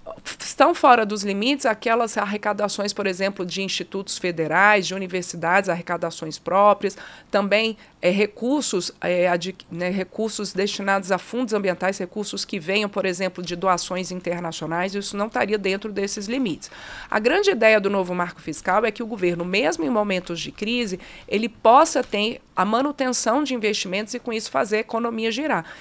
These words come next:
Então, é uma nova etapa de, é, é, controle aí de gastos públicos. Vamos ver, mas como é que vai se dar essa discussão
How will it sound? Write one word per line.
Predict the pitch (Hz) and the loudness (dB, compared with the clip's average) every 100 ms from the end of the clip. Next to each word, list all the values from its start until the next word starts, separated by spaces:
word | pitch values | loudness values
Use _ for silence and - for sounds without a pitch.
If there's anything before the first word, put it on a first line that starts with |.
| - | -4
Então, | 202 226 | 2 4
é | 240 | 4
uma | 240 254 | 4 2
nova | 240 240 311 349 | 4 6 6 6
etapa | 311 - 190 202 - 196 | 0 4 6 6 2 -6
de, | 185 220 277 - - - - | -4 -2 -4 -4 -20 -12 -6
é, | - | -4
é, | 180 175 175 - 160 - - - - | 0 -2 -4 -12 -16 -16 -20 -20 -4
controle | 226 196 202 208 277 269 | 0 0 2 4 6 6
aí | 208 196 | 2 0
de | 208 | -2
gastos | 208 196 202 - 277 - | 2 4 2 -2 -6 -6
públicos. | - 170 139 139 - - - - 185 | -2 -2 0 -4 -12 -14 -18 -10 2
Vamos | 247 269 202 | 2 2 2
ver, | 262 | 2
mas | 254 190 - | 4 2 0
como | 208 220 | -2 -2
é | |
que | 240 | -2
vai | 220 220 | 0 0
se | - | 0
dar | 202 175 | 0 0
essa | 175 180 | 0 -2
discussão | 175 170 - 190 - 185 262 | -4 -8 -10 -10 -2 2 0